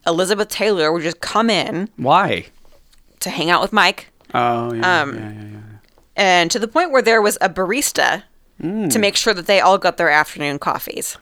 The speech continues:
Speaker 2: That I approve of.
Speaker 1: <laughs>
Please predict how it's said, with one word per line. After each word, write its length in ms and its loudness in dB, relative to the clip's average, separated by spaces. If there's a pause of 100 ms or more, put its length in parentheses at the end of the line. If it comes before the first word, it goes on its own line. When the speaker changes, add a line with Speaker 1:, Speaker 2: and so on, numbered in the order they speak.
(100)
Speaker 2:
That 300 4
I 100 -2
approve 300 -8
of. 220 -20 (220)
Speaker 1:
<laughs> 1080 2